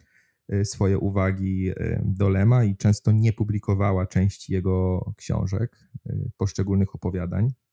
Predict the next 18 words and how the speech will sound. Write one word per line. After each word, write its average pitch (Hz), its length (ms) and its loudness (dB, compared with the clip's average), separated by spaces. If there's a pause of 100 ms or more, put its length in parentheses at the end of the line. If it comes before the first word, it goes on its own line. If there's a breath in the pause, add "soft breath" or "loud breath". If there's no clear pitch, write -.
(400)
I 120 100 0
w - 60 -12
przedmowie 151 460 4
mamy 147 340 4
na 113 120 4
przykład - 640 -2
takie 110 280 0
zdanie. 92 460 0 (560)
"Do 117 160 6
wydania 147 380 6
niniejszego 131 920 4
nie 117 220 8
weszła 131 460 2 (100)
podróż 123 440 4
dwunasta 107 640 2
i 139 160 0
dwudziesta 117 520 2
czwarta 101 520 0